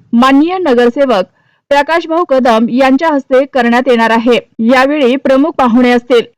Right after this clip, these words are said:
चित्रांच्या माध्यमातून विद्युत रोषणाई करून युरोप सिटी उभी करण्याचा प्रयत्न करण्यात आला.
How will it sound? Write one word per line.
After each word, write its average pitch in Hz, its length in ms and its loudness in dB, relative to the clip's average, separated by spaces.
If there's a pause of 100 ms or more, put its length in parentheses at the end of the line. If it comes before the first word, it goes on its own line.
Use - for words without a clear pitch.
(140)
चित्रांच्या 359 560 -2
माध्यमातून 277 720 0
विद्युत 240 440 -4
रोषणाई 262 520 -2
करून 233 340 0 (380)
युरोप 339 360 0
सिटी 277 340 -2 (100)
उभी 262 280 2
करण्याचा 247 480 -2
प्रयत्न 240 400 0 (320)
करण्यात 269 360 2
आला. 220 220 0